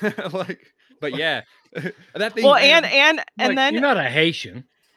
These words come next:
Speaker 2: then later, what did we, what did we bring, like, a time or two after that? Like a, like a
Speaker 1: A
Speaker 2: club?
Speaker 1: club. Yeah, a club.
Speaker 2: <laughs> And we never
Speaker 1: Yeah.
Speaker 2: got to use it.
Speaker 1: I never got to use a club. I did get to use my boot, though. Yeah,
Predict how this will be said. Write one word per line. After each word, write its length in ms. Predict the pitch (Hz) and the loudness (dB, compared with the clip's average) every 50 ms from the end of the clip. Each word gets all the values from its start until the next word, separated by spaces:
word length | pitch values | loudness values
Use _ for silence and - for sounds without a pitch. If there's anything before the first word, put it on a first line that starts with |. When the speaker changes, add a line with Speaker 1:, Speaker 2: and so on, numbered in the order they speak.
| _ _ | _ _
Speaker 2:
then 280 | - 285 320 403 359 | 2 2 2 2 2
later, 380 | 311 269 277 311 349 349 330 302 | -2 -2 -2 -2 0 -2 -2 -2
what 140 | 262 254 269 | 2 2 0
did 140 | 302 359 294 | 0 0 -4
we, 100 | 320 320 | -6 -8
what 240 | - - 233 262 285 | -6 -2 -2 0 0
did 100 | 330 339 | 0 -2
we 120 | 370 381 | -2 -2
bring, 320 | 339 240 262 247 247 285 302 | -2 -2 -2 -2 -2 -2 -2
like, 220 | 294 277 269 247 - _ _ - | -4 -4 -6 -6 -10 _ _ -8
a 140 | - 262 | -6 -6
time 320 | 262 - 233 240 220 226 240 | -6 -6 -6 -6 -4 -4 -4
or 80 | 254 269 | -8 -10
two 220 | - - 269 240 | -10 -10 -10 -8
after 360 | 226 196 196 214 - - 262 220 | -2 -2 -2 -2 -2 -6 -8 -6
that? 180 | 175 165 - | -6 -6 -6
Like 140 | - 185 196 | -8 -6 -6
a, 300 | 208 185 180 156 151 - - | -4 -2 -2 -4 -4 -8 -10
like 200 | _ 208 202 196 | _ -8 -8 -6
a 40 | 196 | -8
Speaker 1:
A 40 | - | -10
Speaker 2:
club? 340 | - - 220 170 165 190 - | -8 -6 -4 0 0 2 2
Speaker 1:
club. 180 | 370 320 226 175 180 - - _ _ _ _ _ | 2 0 0 -4 -10 -18 -20 _ _ _ _ _
Yeah, 220 | - 392 - 349 - | -6 -2 0 -2 0
a 40 | - | -2
club. 360 | 370 - 233 202 - 127 - - _ - | -6 -6 -6 -12 -14 -16 -20 -20 _ -18
Speaker 2:
<laughs> 140 | - - - | -18 -14 -2
And 120 | - 302 311 | -2 0 2
we 100 | 339 339 | 2 4
never 240 | 311 320 330 311 320 | 4 4 2 2 0
Speaker 1:
Yeah. 60 | 294 | 0
Speaker 2:
got 160 | 311 294 302 | 0 0 0
to 60 | - 269 | -2 -4
use 300 | 233 240 269 269 214 175 | -4 -4 -6 -4 -2 0
it. 220 | 175 190 202 - _ _ - | 0 0 0 -4 _ _ -10
Speaker 1:
I 80 | 302 170 | -8 -6
never 220 | 175 202 208 226 | -6 -6 -6 -4
got 140 | 220 214 208 | -6 -6 -8
to 60 | - 196 | -8 -14
use 140 | 202 185 | -14 -16
a 40 | 175 | -16
club. 320 | 175 - 170 151 151 143 139 | -14 -12 -8 -8 -8 -8 -10
I 40 | 123 | -10
did 180 | 127 139 147 | -12 -12 -12
get 80 | 139 143 | -12 -14
to 60 | 139 | -14
use 140 | 139 135 127 | -14 -14 -14
my 100 | 139 123 | -14 -14
boot, 240 | 117 117 107 98 _ _ | -14 -14 -16 -16 _ _
though. 260 | 104 104 101 104 107 _ _ _ _ | -14 -14 -14 -14 -16 _ _ _ _
Yeah, 260 | 139 156 170 160 143 | -6 -6 -4 -4 -6